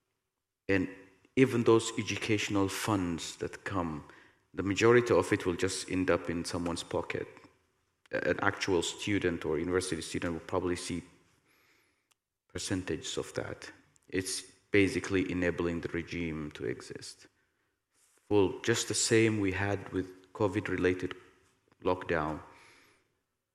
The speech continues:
just lock the entire country down, no contact.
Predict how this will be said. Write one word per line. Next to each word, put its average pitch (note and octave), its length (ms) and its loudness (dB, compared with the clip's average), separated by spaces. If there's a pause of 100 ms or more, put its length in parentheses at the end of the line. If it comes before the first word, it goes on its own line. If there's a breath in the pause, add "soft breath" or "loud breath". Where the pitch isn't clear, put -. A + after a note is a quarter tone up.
just - 300 -6 (160)
lock F2+ 240 0
the F2+ 80 2
entire D#2+ 380 -2
country - 340 -8
down, - 320 -10 (960)
no E2+ 100 -2
contact. - 520 -8